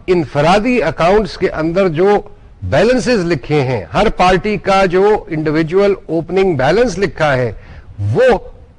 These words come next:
اس میں کوئی غلطی ہے، کیونکہ یہ دونوں کا ٹوٹل جو ہے یا جو کنٹرولز،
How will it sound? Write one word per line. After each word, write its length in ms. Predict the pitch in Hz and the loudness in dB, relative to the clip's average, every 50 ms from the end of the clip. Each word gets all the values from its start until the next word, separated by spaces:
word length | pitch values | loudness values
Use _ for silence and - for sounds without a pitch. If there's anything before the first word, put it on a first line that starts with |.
| - - - | -20 -12 -8
اس 200 | 208 196 - - | -6 -6 -4 0
میں 120 | 233 240 | 0 0
کوئی 200 | - 190 185 165 | 2 2 0 0
غلطی 420 | 143 147 135 131 110 110 117 101 76 | 2 0 0 0 -2 -4 -6 -6 -8
ہے، 80 | 73 - - - - - - - - - - - - - | -10 -14 -20 -20 -20 -20 -20 -20 -20 -20 -20 -20 -10 -6
کیونکہ 360 | 185 214 208 170 - - 220 | -4 -4 -4 -4 -4 -2 0
یہ 240 | 214 202 190 185 165 | 0 2 2 2 2
دونوں 440 | 127 113 147 185 214 233 247 233 | 0 0 0 2 2 4 2 2
کا 140 | - 208 190 | 2 0 -2
ٹوٹل 400 | 151 - 160 160 135 165 156 139 | 0 0 -2 -2 -2 -2 -2 -2
جو 160 | 131 139 123 | -2 -2 -2
ہے 100 | 147 160 | -2 0
یا 220 | 151 135 131 117 90 73 | 0 0 -2 -2 -4 -6
جو 220 | 95 101 104 123 | -6 -4 -4 -4
کنٹرولز، 600 | 113 147 143 135 - 175 202 220 220 208 - - | -2 -2 -2 -2 0 2 2 2 2 0 -2 -6